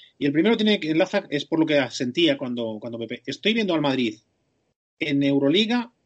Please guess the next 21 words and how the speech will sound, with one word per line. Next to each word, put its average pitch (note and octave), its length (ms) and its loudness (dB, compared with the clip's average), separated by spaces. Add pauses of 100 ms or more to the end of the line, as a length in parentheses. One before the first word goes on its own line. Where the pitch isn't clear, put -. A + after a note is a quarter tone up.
(360)
con D3+ 400 0
el C3+ 460 0
Eco F#3+ 260 2
Mode, A#2 400 0 (400)
¿vale? C#3 460 -6 (180)
Estoy C#3 240 -2
viendo, G#3+ 320 2
lo D#3 160 4
estoy D3+ 260 2
viendo A#3 360 2
en D#3+ 140 0
modo A3 200 2
económico, C#3+ 600 0
¿no? A3+ 240 0
Eh, D#3+ 200 2
ahorro G3 320 4
de G3 60 4
energía, D3 500 -2
ahorro G3+ 240 0
de F#3+ 80 4
gasolina. C#3+ 580 -2